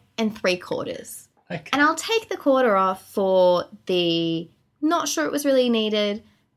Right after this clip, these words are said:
Speaker 1: the weirdness with the sorcerer, and maybe the thing about the mum. I think I'll take
Speaker 2: That,
Speaker 1: that off for that.
Speaker 2: that's only a quarter. Pretty good. I'll probably give it three out of s-,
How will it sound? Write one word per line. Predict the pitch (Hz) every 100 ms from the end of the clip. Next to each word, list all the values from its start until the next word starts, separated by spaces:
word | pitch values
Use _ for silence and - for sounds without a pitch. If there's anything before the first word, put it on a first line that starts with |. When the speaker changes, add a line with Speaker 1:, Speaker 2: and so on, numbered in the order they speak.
| _ _
Speaker 1:
the | 185 196 190 185 180
weirdness | 190 208 262 254 240
with | -
the | 208
sorcerer, | - 190 190 196 185
and | 180
maybe | 180 180
the | - _
thing | 175
about | 170 156
the | 160
mum. | 151 139 - 160
I | _ _ _ _ 226
think | 226
I'll | 180
take | 156 139
Speaker 2:
That, | -
Speaker 1:
that |
off | -
for | -
that. | - -
Speaker 2:
that's | 160 156 147
only | 139 127 127
a | 117
quarter. | - 156 110 104 - _ _ _
Pretty | - 127
good. | 170 127 - _ _ _ _ _ _ _
I'll | 160
probably | 147 127
give | 117
it | 90
three | 120 120
out | 110
of |
s-, | -